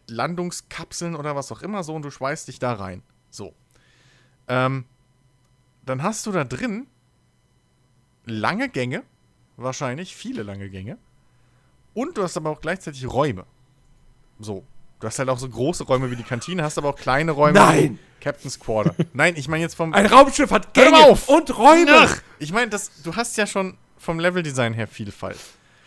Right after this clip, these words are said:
Speaker 1: Das heißt, es bei-, bietet sich ja beides an. So. Und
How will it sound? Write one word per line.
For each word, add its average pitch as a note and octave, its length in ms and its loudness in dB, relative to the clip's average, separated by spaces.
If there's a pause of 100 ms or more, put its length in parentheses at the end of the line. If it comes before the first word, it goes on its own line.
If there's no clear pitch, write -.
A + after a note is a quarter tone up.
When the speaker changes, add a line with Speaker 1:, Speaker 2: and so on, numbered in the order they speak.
(320)
Speaker 1:
Das G#2+ 100 -12
heißt, D#3 180 -4
es D3 100 -12
bei-, D3 300 -6
bietet F#3 400 -8
sich - 160 -14
ja D3 140 -2 (120)
beides A2+ 540 -6
an. A2 360 -8 (800)
So. G#2 320 -18 (1600)
Und D3 160 -6